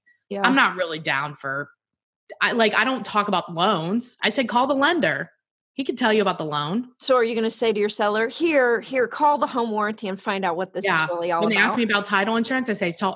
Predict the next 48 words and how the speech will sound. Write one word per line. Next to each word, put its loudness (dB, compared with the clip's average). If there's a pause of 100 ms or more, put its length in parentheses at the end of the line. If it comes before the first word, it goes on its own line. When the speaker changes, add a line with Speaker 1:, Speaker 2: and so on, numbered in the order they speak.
(140)
Speaker 2:
call 2
the 0
title 2
company." -12 (500)
Speaker 1:
Okay. -6 (160)
So -6
you -4
can -10
send -4
them -6
to -14
the -6
home -4
warranty -6
company -10
too. -10
Speaker 2:
Why 2
not? 2 (260)
Speaker 1:
Why -4
not? -4 (800)
<laughs> -4
Speaker 2:
What 0
do 2
you 2
do? 0
You -2
explain 0
title 2
insurance? -6 (460)
Speaker 1:
Uh, -10
no, 2
what, 0
no, 4
I'll 0 (200)
say, 2
"That's -2
a 0
great -2
question. -2
I'll 0 (340)
get -2
the 2
answer 0
and 0
get -4
back -4
to -8
you." -6